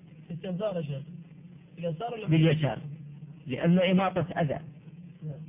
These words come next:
Speaker 2: والمضمضة باليمين، لأن الفم شريف ونظيف. نعم.
Speaker 1: ثم يغسل وجهه ثلاثا من منابت شعر الرأس إلى من حدر من اللحيين والذقن طولا.
Speaker 2: نعم، هذا، آه، هكذا الترتيب.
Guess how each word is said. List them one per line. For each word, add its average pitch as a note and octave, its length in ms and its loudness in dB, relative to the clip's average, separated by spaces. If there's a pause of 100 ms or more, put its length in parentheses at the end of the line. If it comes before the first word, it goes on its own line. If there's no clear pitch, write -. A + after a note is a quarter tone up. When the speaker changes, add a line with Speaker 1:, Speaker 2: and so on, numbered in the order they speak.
(440)
Speaker 2:
والمضمضة E3 640 4
باليمين، F#3 640 4 (1400)
لأن D3+ 680 2 (240)
الفم E3 440 2
شريف F3+ 480 2
ونظيف. F3+ 380 2 (420)
نعم. B2 260 -4 (1500)
Speaker 1:
ثم A#3 220 -6
يغسل A#3 460 -4
وجهه A#3 520 -2
ثلاثا A#3 360 -2
من A#3 180 -4
منابت A3+ 560 -4
شعر A3+ 260 -2
الرأس G#3+ 320 -2
إلى A3 520 -2
من G3 100 -6
حدر A3+ 320 -4 (160)
من A3 120 -6
اللحيين G#3+ 680 -6
والذقن A3+ 420 -6
طولا. G#3+ 340 0 (1400)
Speaker 2:
نعم، C3+ 340 0
هذا، E3 360 4
آه، F3 320 4
هكذا F3+ 420 4
الترتيب. D#3+ 560 2